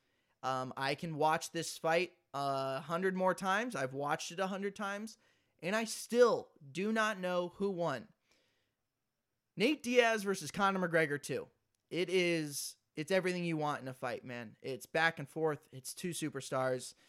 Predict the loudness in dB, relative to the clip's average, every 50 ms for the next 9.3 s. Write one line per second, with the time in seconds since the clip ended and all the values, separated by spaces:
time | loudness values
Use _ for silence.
0 | _ _ _ _ _ _ -4 -2 -2 -2 -2 -6 -8 -10 -10 -10 -14 -18 _ -16
1 | -4 0 2 2 2 2 0 -2 -4 -4 -4 -4 -4 -6 -8 -8 -8 -6 -6 -6
2 | -6 -6 -4 -4 -4 -4 -6 -10 -12 -16 -18 -20 _ _ _ _ _ _ _ _
3 | -12 -10 -10 -10 -10 -12 _ _ 0 2 2 2 0 -2 -6 -6 -6 -6 -6 -6
4 | -6 -2 2 4 6 6 6 6 4 2 0 0 -2 -2 -2 -2 -2 0 2 2
5 | 4 4 4 2 2 0 -4 -6 -10 _ _ _ _ _ _ -4 -4 -4 -4 -4
6 | -4 -4 -4 -2 -2 -2 -2 -2 -4 -4 -4 -4 -4 -2 0 2 2 2 0 -2
7 | -4 -4 -2 -2 -2 -2 -2 -2 -2 2 4 6 4 4 4 2 -2 -4 -4 -8
8 | -4 2 4 4 4 4 0 -2 -6 -8 -6 -4 -4 -2 -2 -2 -4 -4 -10 -8
9 | -2 2 4 4 4 4